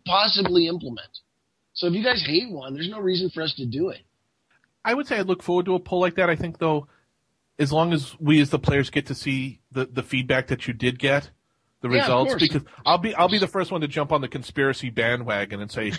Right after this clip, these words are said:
Speaker 1: <laughs>
Speaker 2: "I bet, guarantee everybody said no, but they did it anyways." Y-, you know, uh, so if, if you came back and said, "Hey,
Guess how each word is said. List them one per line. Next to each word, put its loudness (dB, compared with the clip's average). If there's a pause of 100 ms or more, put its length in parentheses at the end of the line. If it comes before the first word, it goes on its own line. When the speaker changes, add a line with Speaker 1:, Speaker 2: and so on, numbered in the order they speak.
Speaker 1:
<laughs> -20
Speaker 2:
"I 4
bet, 0
guarantee 0
everybody 0
said -2
no, 6
but 2
they 2
did 2
it 6
anyways." 4
Y-, -4 (160)
you 2
know, 4 (360)
uh, 0
so 4
if, 2
if 2
you 0
came 2
back 4
and 0
said, 2
"Hey, 2